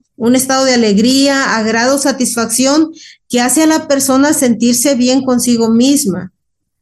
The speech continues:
Porque es, eh, emoción, pues son las reacciones fisiológicas,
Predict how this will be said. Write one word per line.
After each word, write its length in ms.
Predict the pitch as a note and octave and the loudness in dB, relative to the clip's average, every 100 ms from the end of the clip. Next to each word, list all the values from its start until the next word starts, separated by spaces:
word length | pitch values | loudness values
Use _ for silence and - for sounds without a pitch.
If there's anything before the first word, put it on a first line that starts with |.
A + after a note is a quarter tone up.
| _ _ _ - | _ _ _ -4
Porque 580 | A#3 A#3+ A#3 A#3+ A#3+ - | 0 0 0 0 0 0
es, 240 | B3 B3 - | 0 0 2
eh, 260 | B3 B3 | 2 4
emoción, 760 | B3 B3+ A#3+ C#4+ D4 F#4 F#4 E4 | 4 4 2 2 2 2 2 0
pues 120 | B3 | -2
son 160 | C4+ C#4 | 0 0
las 120 | D4 | 0
reacciones 460 | C#4 C#4+ C#4 C#4+ B3+ | 0 0 0 0 -2
fisiológicas, 1080 | A#3+ A3+ A3 C#4 D#4 C4+ - A3 G#3+ - | -2 -2 0 0 -2 -6 -6 -6 -6 -8